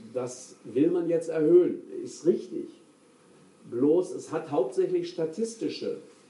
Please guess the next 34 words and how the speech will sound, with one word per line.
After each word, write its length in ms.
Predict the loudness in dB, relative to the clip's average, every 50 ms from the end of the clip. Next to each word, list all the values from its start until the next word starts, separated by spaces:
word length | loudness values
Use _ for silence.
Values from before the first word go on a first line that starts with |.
| _ _ _ _ _ _ -10
äh, 240 | -8 -6 -6 -6 -8
Erfolge 640 | -10 -12 -8 -2 2 4 4 4 4 4 0 -2
dann 280 | -4 -4 -8 -8 -8 -8
am 160 | -8 -8 -8 -8
Ende 400 | -6 -6 -6 -6 -6 -6 -6 -4
wird 160 | -4 -4 -4
es 200 | -4 -8 -10 -10
geben, 440 | -8 -6 -2 -2 -2 -2 -2 -6 -8 -12 -16 -20 -20 _ _ _ -14
weil 300 | -10 -6 -2 -2 -2 -2
auf 140 | -2 -4 -8 -8 -6 -4
die 80 | -2
Art 180 | -2 0 0 0
und 200 | 2 2 2 2
Weise 300 | 2 0 0 0 2 0
erreicht 520 | 0 -2 -4 -6 -2 -2 -2 -2 -2 -4
man, 140 | -4 -2 0
dass 160 | 0 -2 -2
besonders 500 | -4 -6 -4 0 0 0 0 0 -2 -6
alleinerziehende 760 | -6 -6 -4 -4 -2 0 0 0 -2 -4 -8 -8 -8 -6 -4 0
Mütter, 300 | 0 0 2 2 0 -2
von 160 | -2 -4 -2
denen 240 | 0 0 0 0 -2
gibt's 220 | -6 -8 -10 -10
übrigens 320 | -8 -4 -2 -2 -2 -2
sechshunderttausend 1000 | -4 -4 -4 -4 -6 -8 -8 -6 -6 -6 -6 -6 -4 0 0 0 0 -2 -8 -8 -10 -16 -20 -20 -20 -20 -16 -10
mit 180 | -8 -8 -8 -8
einer 360 | -4 0 4 4 4 4 4
Million 480 | 2 0 2 2 2 2 2 0 0 0
Kindern, 520 | 2 4 4 4 2 0 -6 -10 -12 -14 -16 -18 -20 -20 -20 -20 -20 -20 -20 -12 -6
die 120 | -2 0
in 180 | 0 0 0 0
Hartz 240 | -4 -6 -6 -8
vier 280 | -12 -8 -2 2 2 2
sind, 420 | 2 0 -4 -6 -4 -6 -8 -10